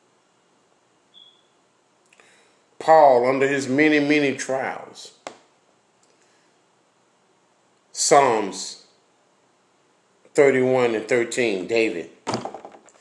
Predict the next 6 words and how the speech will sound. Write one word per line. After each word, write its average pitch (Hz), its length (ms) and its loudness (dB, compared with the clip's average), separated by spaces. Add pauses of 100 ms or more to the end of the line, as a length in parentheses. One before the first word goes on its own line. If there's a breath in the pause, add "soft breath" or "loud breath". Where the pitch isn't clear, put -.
(300 soft breath)
Ephesians 143 640 -2
six - 760 -6 (520 soft breath)
and 104 120 -10
sixteen, 110 680 -6
Paul. - 420 -16 (1080 soft breath)
Salvation. 120 760 -2